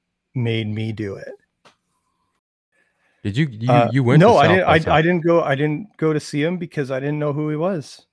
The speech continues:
Speaker 1: <laughs>
Speaker 2: Wow. Wow. That's funny. You, so you know who he is now. I,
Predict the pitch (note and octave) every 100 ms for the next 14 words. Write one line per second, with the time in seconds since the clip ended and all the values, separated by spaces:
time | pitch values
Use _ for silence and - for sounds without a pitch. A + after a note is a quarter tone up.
0 | - F2+ - - F#4 E2 E2 F2 F2+ E2+
1 | D#2+ - _ _ _ _ _ - F2 F#2
2 | F2+ F2 - - - A2 - - B2 G#2+
3 | F#2 A#2+ A2+ - C3 A2 A#2 B2 A2+ G2+
4 | F2 F2+ G2+ F#2+ - B2